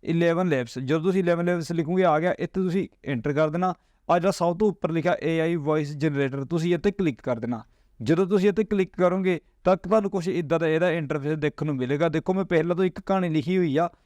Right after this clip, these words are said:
ਉਹ ਜਿਹੜੀ ਮੇਰੇ ਇੱਥੇ ਲਿਖੀ ਸੀ, ਮੈਂ ਇੱਥੇ ਕੋ-, ਪੇਸਟ ਕਰਤੀ ਆ। ਤੁਸੀਂ ਕੀ ਕਰਨਾ, ਜਿਹੜੀ ਇਹ ਕਹਾਣੀ ਲਿਖੀ ਸੀ, ਤੁਸੀਂ ਇੱਥੋਂ ਕਾਪੀ ਕਰਨੀ ਆ ਸਾਰੀ,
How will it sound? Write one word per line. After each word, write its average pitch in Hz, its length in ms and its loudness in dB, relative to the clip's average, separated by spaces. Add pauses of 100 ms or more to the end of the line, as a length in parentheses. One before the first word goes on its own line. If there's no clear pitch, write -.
(140)
ਉਹ 165 120 2
ਜਿਹੜੀ 170 160 0
ਮੇਰੇ 185 160 0
ਇੱਥੇ 175 220 0
ਲਿਖੀ 165 140 -2
ਸੀ, 190 160 0
ਮੈਂ 196 80 2
ਇੱਥੇ 196 220 0
ਕੋ-, 180 160 -6
ਪੇਸਟ 170 320 0
ਕਰਤੀ 143 300 -2
ਆ। 147 40 0
ਤੁਸੀਂ 160 240 -2
ਕੀ 185 120 -2
ਕਰਨਾ, 175 180 0
ਜਿਹੜੀ 170 300 0
ਇਹ 196 60 0
ਕਹਾਣੀ 190 260 2
ਲਿਖੀ 165 180 -2
ਸੀ, 180 80 -2
ਤੁਸੀਂ 175 340 0
ਇੱਥੋਂ 202 180 2
ਕਾਪੀ 180 380 0
ਕਰਨੀ 156 320 -2
ਆ 175 60 0
ਸਾਰੀ, 170 320 0